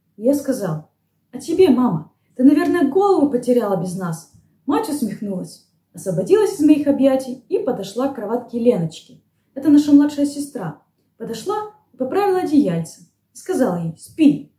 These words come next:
Хотя та и без того спала, и одеяльце незачем было поправлять. Потом она подошла к подоспевшему Федюньке и спросила: «Валенки не промокли?» «Нет», — ответил он, — «под валенками атлас был. Полушубок вот подмок. Есть я хочу».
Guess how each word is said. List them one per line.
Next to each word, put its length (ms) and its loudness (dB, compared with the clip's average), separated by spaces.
Хотя 240 -10
та 220 -4
и 40 2
без 140 -2
того 280 -2
спала, 500 -8
и 60 -8
одеяльце 600 -6
незачем 600 -2
было 180 -4
поправлять. 580 -10
Потом 260 -4
она 180 0
подошла 400 -6
к 60 -14
подоспевшему 580 -4
Федюньке 520 2
и 100 -18
спросила: 600 -12
«Валенки 460 -2
не 100 4
промокли?» 540 -4
«Нет», — 580 -4
ответил 360 -4
он, — 300 -12
«под 100 -6
валенками 540 0
атлас 420 -4
был. 260 -6
Полушубок 500 0
вот 200 -16
подмок. 500 2
Есть 300 -2
я 100 -10
хочу». 380 -12